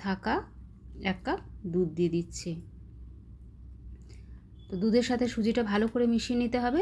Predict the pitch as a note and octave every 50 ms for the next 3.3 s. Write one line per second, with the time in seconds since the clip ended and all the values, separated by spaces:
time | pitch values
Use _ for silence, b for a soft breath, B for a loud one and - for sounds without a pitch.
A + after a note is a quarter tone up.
0 | G4+ F4 A3 F#3+ F#3+ - G#3+ G3+ - B3 D4 G4 G#4 - - - G3+ F#3+ F3+ F3+
1 | F#3+ G#3 G3 - - A#3 A3+ A3+ A#3 A3+ A3 - - G#4 - - - - B B
2 | B B B B B B B - - G3+ F#3+ - - A3+ G#3+ - G#3 G3+ G3+ G#3
3 | G#3 A3+ A#3 A#3 A#3